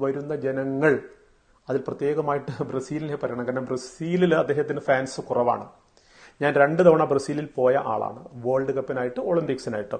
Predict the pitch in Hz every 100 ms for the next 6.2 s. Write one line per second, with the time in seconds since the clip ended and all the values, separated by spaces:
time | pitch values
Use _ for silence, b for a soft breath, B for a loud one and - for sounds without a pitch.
0 | B B B - 156 156 165 185 208 208
1 | 214 208 143 143 147 147 151 147 143 147
2 | 156 160 - 127 135 143 151 131 123 117
3 | 117 127 156 - 123 135 147 170 165 170
4 | 160 147 117 131 147 165 - 196 131 131
5 | 135 135 131 123 135 - 117 - 113 135
6 | 113 101